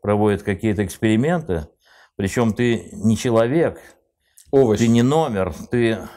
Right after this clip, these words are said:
Speaker 1: нет, овощ у тебя пытаются сделать,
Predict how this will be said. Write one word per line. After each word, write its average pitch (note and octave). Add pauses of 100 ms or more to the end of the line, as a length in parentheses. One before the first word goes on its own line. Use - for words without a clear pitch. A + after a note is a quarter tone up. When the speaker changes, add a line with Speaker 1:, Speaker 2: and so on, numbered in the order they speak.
(440)
Speaker 1:
нет, G2+
овощ C3
у B2
тебя A#2 (120)
пытаются A2
сделать, F#2+